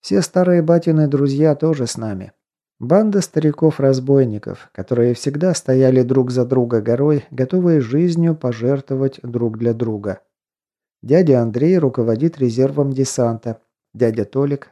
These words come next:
принял под команду отцовский штаб. Дядька Семен и батины егеря являются личной охраной командира резерва. Вся семья Найденовых встала на защиту родной планеты.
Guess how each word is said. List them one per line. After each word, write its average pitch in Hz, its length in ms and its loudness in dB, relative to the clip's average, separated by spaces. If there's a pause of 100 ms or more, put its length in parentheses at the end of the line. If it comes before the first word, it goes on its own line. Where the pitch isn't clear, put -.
принял 131 380 2
под 120 200 -8
команду 120 500 -2
отцовский 117 540 -6
штаб. 143 380 -6 (500)
Дядька 165 400 0
Семен 160 460 0
и 143 60 2
батины 147 420 0
егеря 139 580 0
являются 135 640 0
личной 135 480 -4
охраной 143 480 -2
командира 123 580 -4
резерва. 117 600 -4 (720)
Вся 123 300 0
семья 120 400 0
Найденовых 113 720 -2
встала 127 460 0
на 120 100 -4
защиту 113 560 -4
родной 110 360 -6
планеты. 110 600 -10